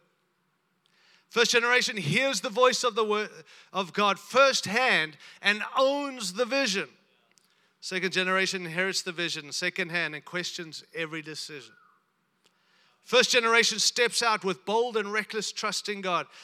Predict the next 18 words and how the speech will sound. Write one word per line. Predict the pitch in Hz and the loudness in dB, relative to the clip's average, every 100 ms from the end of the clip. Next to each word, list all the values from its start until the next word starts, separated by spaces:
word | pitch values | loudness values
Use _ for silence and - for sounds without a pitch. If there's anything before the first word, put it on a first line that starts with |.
| - | -8
Second | - 233 226 196 | 2 2 2 2
generation | 208 196 196 185 175 165 | 2 4 2 2 -2 -2
sits | - - 240 - - - - | 0 -2 -2 -4 -4 -8 -12
satisfied | - - 233 226 214 - 208 208 | -6 0 2 2 0 -2 -2 -2
in | 202 190 | -2 -6
the | |
stability | 170 - 170 196 202 202 | -8 -8 -8 -6 -4 -2
of | 190 180 | -4 -2
the | |
institution. | 185 185 - 175 175 160 - - _ _ _ _ _ _ _ _ _ _ _ _ _ _ _ _ _ _ _ _ - | -4 -4 -8 -8 -8 -8 -10 -16 _ _ _ _ _ _ _ _ _ _ _ _ _ _ _ _ _ _ _ _ -4
First | 202 190 | -2 0
generation | 208 196 196 190 190 180 | 2 2 2 0 -2 -8
fears | - 208 196 | -4 -2 -2
holding | 165 190 185 175 | -2 -4 -4 -6
anything | 180 185 175 190 160 | -6 -6 -6 -8 -6
back | 175 165 | -8 -6
from | - 170 | -12 -10
God. | 165 156 135 | -8 -6 -8